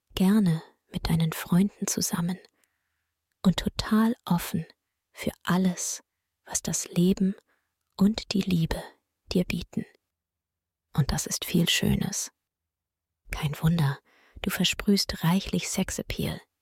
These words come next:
Das bringt dir neue Fans ein. Beziehungen können mit einer sehr stabilen Phase rechnen. Ihr zwei ergänzt euch wunderbar und seid ein ganz starkes Team. Beruf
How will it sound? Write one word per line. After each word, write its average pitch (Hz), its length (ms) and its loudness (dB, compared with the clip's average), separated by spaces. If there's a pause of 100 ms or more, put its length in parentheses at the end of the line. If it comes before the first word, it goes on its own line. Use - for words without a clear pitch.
(200)
Das - 180 -6
bringt 156 300 0
dir 147 80 0
neue 151 280 2
Fans 151 380 -2
ein. 151 260 -4 (1080)
Beziehungen 151 800 2 (160)
können 180 340 2
mit 165 220 -2
einer 143 220 0
sehr 180 360 -2
stabilen 156 600 0
Phase 151 480 -2
rechnen. 156 340 -8 (1040)
Ihr 226 240 4
zwei 147 460 0
ergänzt - 480 -2
euch - 260 -2
wunderbar 143 640 2 (720)
und 151 100 0
seid - 220 0
ein 139 100 4
ganz - 460 0
starkes - 560 -4
Team. - 260 -4 (1120)
Beruf - 640 -2